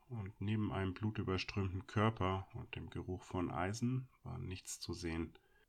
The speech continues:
Die Jungs waren wohl verzweifelt auf der Suche nach etwas,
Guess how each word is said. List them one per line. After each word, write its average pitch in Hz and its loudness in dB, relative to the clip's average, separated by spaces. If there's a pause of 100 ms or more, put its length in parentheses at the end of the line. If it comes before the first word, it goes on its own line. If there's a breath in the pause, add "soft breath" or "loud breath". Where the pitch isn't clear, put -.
Die 95 -4
Jungs 107 0
waren 101 6
wohl 98 4
verzweifelt 95 2
auf 90 0
der 92 0
Suche 98 0
nach 87 0
etwas, 87 -2